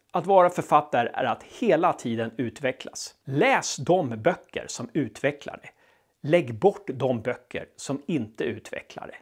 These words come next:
Det är också viktigt att du vågar ta plats. Att du vågar skriva debattartiklar. Att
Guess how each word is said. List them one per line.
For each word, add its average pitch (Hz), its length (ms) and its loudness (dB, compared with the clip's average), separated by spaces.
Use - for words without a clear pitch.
Det - 80 4
är 170 40 8
också 180 240 4
viktigt 151 360 2
att 127 100 -2
du 139 60 -6
vågar 123 600 -4
ta - 320 -8
plats. - 600 -2
Att - 120 -10
du 156 80 0
vågar 160 480 6
skriva 214 260 6
debattartiklar. - 1080 -2
Att - 300 -2